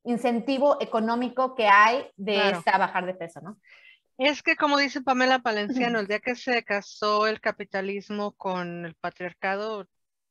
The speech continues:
Speaker 2: todo nos pasó a fregar. Y se mantienen estos sistemas de opresión que el opresor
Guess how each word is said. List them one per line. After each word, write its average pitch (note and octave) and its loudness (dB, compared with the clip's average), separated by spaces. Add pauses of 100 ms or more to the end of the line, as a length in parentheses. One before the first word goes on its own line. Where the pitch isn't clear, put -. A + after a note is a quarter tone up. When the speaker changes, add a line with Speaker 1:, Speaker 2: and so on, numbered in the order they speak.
(120)
Speaker 2:
todo G3 -4
nos F#3+ -8
pasó F#3+ -8
a - -6
fregar. A#3+ 0 (640)
Y D4+ 2 (180)
se B3 2
mantienen C#4 0
estos D4+ -6
sistemas B3+ 0
de B3 -2
opresión A3+ -2 (1500)
que A3 2
el A3 2
opresor A#3+ 2